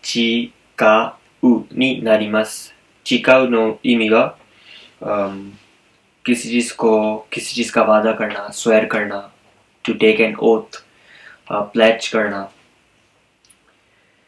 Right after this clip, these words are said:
यानी, अम, जब प्राइम मिनिस्टर बनता है पाकिस्तान का कोई, या इंडिया का, या किसी भी मुल्क का, तो वो जो है, अ,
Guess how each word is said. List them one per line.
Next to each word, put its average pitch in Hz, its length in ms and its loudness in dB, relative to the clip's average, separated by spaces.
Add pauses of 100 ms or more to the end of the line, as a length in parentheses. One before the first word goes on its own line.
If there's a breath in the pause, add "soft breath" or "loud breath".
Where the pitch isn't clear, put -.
(160)
यानी, 101 600 -6 (120)
अम, 101 600 -12 (2250 loud breath)
जब 107 240 0 (440)
प्राइम 107 220 2
मिनिस्टर 110 380 -6
बनता 104 280 -8
है 104 160 -6
पाकिस्तान 107 400 -8
का 104 140 -10
कोई, - 320 -10 (160)
या 110 120 -4
इंडिया 104 340 -4
का, 101 340 -10
या 113 100 -2
किसी 117 220 -4
भी 113 100 -2
मुल्क 104 260 -8
का, 107 100 -8 (500 loud breath)
तो 107 80 -2 (560)
वो 107 360 -2
जो 107 160 -6
है, 101 360 -6 (560 soft breath)
अ, - 420 -12